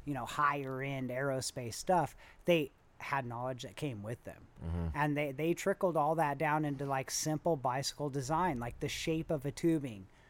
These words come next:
Speaker 1: the material they used in the tubing, how the tubing was butted, how the tubing, uh, you know, interacted with the f-, corresponding piece of tubing that carried its load.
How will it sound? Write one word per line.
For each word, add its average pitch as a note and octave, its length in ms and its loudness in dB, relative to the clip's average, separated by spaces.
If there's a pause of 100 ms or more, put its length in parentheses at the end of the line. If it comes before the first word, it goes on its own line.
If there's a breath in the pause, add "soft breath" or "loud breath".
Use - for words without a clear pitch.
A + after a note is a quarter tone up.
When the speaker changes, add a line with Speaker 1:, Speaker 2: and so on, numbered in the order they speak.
(160 soft breath)
Speaker 1:
the D3+ 80 -6
material F#3 500 4
they E3 120 0
used D#3+ 340 2
in D3 140 0
the C3 80 -4
tubing, A#2+ 400 -6 (160 soft breath)
how E3+ 160 6
the F3 120 2
tubing E3+ 320 2
was C3 140 -2
butted, B2 420 -2 (180 soft breath)
how G3 200 4
the F#3 100 4
tubing, F3+ 540 4
uh, C#3 420 0 (280)
you D#3 120 0
know, C3+ 200 -2
interacted E3+ 580 2
with D3+ 220 -2
the D3+ 80 0
f-, - 160 -8 (240)
corresponding E3+ 800 4
piece E3 260 -4
of D3 100 -6
tubing D#3 340 2
that B2+ 140 -8
carried D3+ 280 -2
its - 160 -10
load. E3 240 4